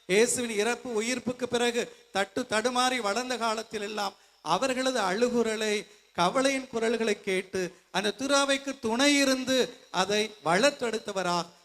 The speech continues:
திரு அவையின் தாயாக அவர் இருந்தார் என்று பார்க்கிறோம். அன்னை மரியா நமக்கு சொல்லிக் கொடுக்கக்கூடிய நல்ல வழக்கம், கடவுளது குரலுக்கு எப்போதும் செவி கொடுங்கள்,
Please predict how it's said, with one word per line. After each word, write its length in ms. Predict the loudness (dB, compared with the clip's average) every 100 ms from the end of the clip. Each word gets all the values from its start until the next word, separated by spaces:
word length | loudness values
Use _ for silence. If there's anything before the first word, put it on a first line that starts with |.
| _
திரு 180 | -2 0
அவையின் 360 | 0 -2 -4 -4
தாயாக 580 | -4 -2 -4 -6 -6 -10
அவர் 140 | -10
இருந்தார் 420 | -8 -10 -8 -10
என்று 200 | -10 -12
பார்க்கிறோம். 440 | -14 -16 -18 _ _ _ _ -10
அன்னை 280 | -6 -6 -6
மரியா 300 | -4 -4 -6
நமக்கு 320 | -8 -12 -12
சொல்லிக் 340 | -8 -6 -6
கொடுக்கக்கூடிய 680 | -6 -6 -8 -8 -6 -4 -6 -8 _ _
நல்ல 320 | -8 -4 -4
வழக்கம், 540 | -4 -4 -6 -6 -8 -10 _ _ _
கடவுளது 680 | -4 -2 -2 -2 0 0 -2 -10 _ -4
குரலுக்கு 680 | 0 0 -2 -4 -6 -6 -6
எப்போதும் 560 | -8 -4 0 0 -2
செவி 280 | -6 -6 -4
கொடுங்கள், 500 | -4 -6 -6 -6 -6